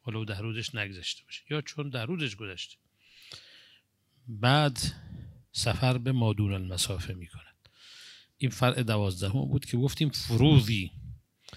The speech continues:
در این فرع دوازدهم وجود داره. فرض اول و دوم رو بحث کردیم. فرض اول این بود که ان یکون عازماً علی العود الی محل الاقامه و استئناف عشرة اخر، که بعد از اینکه برمیگرده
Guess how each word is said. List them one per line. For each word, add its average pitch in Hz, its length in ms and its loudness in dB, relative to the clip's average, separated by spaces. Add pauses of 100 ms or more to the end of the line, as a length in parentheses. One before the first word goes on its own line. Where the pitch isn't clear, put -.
(360)
در 107 100 0
این 107 120 0
فرع 113 320 0
دوازدهم 95 680 -4
وجود 139 300 0
داره. 135 200 -2
فرض 143 340 -4
اول 110 440 -6
و 110 60 -12
دوم 110 380 -8
رو 147 80 -8
بحث 113 340 -8
کردیم. - 360 -18 (1500)
فرض 123 400 4
اول 143 400 6
این 143 140 2
بود 143 200 0
که 139 140 0
ان 110 200 0
یکون 110 360 -2
عازماً 110 540 4
علی 104 200 -4
العود 123 680 2
الی 131 220 0
محل 139 360 -6
الاقامه 139 500 -8
و 131 100 -8
استئناف 117 680 -4
عشرة 117 500 0
اخر، - 220 -8 (380)
که 107 100 -6
بعد 104 200 0
از 107 80 0
اینکه 104 180 -2
برمیگرده 104 760 -4